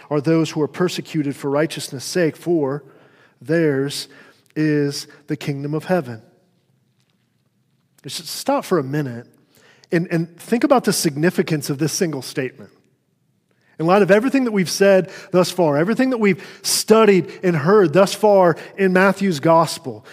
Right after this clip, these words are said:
Jesus, who began his public ministry with, "Repent, for the kingdom of heaven is at hand," now promises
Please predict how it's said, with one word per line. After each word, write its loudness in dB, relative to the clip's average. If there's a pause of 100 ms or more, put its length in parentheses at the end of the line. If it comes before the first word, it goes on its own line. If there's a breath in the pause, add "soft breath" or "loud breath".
(160 loud breath)
Jesus, 0
who 2
began 2
his 0
public 2
ministry 2
with, -2
"Repent, 4
for 0
the 2
kingdom 2
of 4
heaven 2
is 0
at 4
hand," 0 (2000)
now 0
promises -4